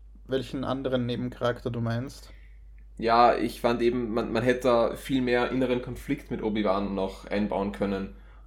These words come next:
Speaker 2: Eben um diese ganzen Dinge, die hier jetzt quasi mehr wie, wie Füller gewirkt haben, eventuell damit auszutauschen, sodass,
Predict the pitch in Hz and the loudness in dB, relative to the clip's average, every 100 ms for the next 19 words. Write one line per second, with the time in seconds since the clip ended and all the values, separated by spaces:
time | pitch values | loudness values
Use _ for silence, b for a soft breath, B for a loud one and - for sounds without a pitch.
0 | - 127 135 127 135 147 - 120 120 104 | -2 0 2 0 -2 -2 -6 -4 0 2
1 | 107 - 107 117 127 117 104 110 104 113 | 0 -2 -4 -2 0 0 0 -2 -2 2
2 | 107 104 104 - - - - 113 107 110 | 2 2 0 -8 -18 -20 0 4 4 4
3 | 107 107 101 80 101 101 101 95 98 101 | 4 6 6 4 0 0 2 0 -4 -4
4 | 139 120 101 92 - - 101 107 - 104 | 2 4 4 2 -4 -4 0 0 2 2
5 | 98 104 - b b b - 107 110 110 | 2 0 -6 b b b -2 2 2 2
6 | 107 98 120 98 95 - 98 101 95 - | 2 2 4 2 0 -2 -4 -2 -2 -4
7 | 95 101 104 - - | -2 0 0 -2 -10